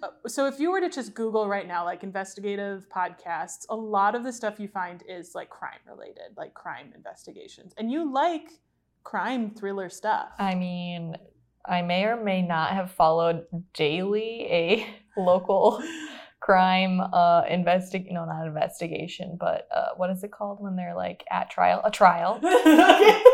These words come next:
Speaker 1: Yes.
Speaker 2: And everyone at my work was like,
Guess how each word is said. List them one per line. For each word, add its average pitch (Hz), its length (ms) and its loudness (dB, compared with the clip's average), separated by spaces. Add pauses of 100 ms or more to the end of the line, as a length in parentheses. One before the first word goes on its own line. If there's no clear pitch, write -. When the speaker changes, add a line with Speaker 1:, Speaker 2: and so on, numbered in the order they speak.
(1500)
Speaker 1:
Yes. 226 300 -4
Speaker 2:
And 208 220 2
everyone 240 560 0
at 226 140 -4
my 220 100 -2
work 208 260 0
was 208 120 -6
like, 196 340 -2